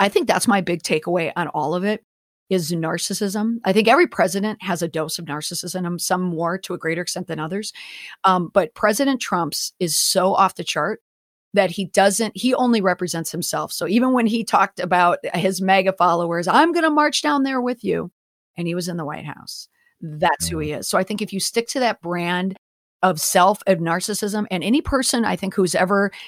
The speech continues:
Speaker 1: been raised by a narcissist or who's tried to divorce a narcissist,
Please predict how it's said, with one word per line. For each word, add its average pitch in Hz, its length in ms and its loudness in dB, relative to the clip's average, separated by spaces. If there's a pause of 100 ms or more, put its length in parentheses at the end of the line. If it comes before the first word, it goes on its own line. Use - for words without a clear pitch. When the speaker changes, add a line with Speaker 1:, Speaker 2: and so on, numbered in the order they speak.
(100)
Speaker 1:
been 190 160 2
raised 185 520 2
by 190 140 6
a 190 100 6
narcissist 190 680 -2
or 156 160 -4
who's 156 260 -6 (180)
tried 180 280 2
to 175 80 2
divorce 196 460 2
a 208 40 2
narcissist, 190 540 0